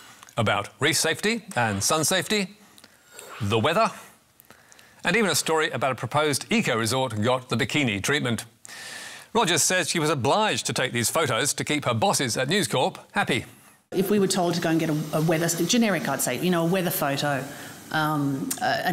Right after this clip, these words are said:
Speaker 2: budget story, a family about something, it would always be an attractive woman, a cute kid,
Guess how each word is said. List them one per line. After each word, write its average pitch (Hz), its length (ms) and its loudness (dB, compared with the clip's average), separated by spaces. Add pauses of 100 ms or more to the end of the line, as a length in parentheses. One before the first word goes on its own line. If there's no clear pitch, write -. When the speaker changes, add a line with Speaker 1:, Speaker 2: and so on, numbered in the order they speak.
(160)
Speaker 2:
budget 175 300 0
story, 147 400 0
a 143 60 -4
family 180 420 2
about 156 280 -2
something, 127 380 -2
it 123 60 -4
would 165 100 0
always 160 220 2
be 156 80 0
an 147 60 2
attractive - 880 -2
woman, 165 560 2 (140)
a - 60 -8
cute - 360 -2
kid, 175 560 0